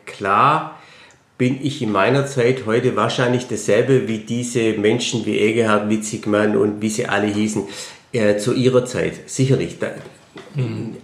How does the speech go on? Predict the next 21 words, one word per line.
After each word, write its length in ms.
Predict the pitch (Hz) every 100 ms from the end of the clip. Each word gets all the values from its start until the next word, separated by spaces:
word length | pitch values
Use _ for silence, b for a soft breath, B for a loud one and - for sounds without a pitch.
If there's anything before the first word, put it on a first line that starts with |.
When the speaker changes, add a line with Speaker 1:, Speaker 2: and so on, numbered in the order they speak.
| -
Speaker 1:
aber 160 | 117 131
Speaker 2:
Zwangsläufig. 520 | 143 135 160 147 113 - -
Speaker 1:
Ja, 340 | 143 151 127 104
aber 260 | 120 131 135 117 131
das 180 | 127 -
ist 120 | 135
ja 60 | 147
immer 140 | 147
die 120 | 135
Frage, 400 | 131 110 139 143
aus 180 | 131 127
welcher 200 | 127 120
Blickrichtung 600 | 117 143 - 147 - 117
das, 260 | 101 85 -
Speaker 2:
Mhm. 260 | 95 107 107
Speaker 1:
du 80 |
das 200 | 98 98
siehst. 280 | - 85 -
Speaker 2:
Schon, 160 | 82 78
ja. 80 |
Speaker 1:
Ja. 60 | -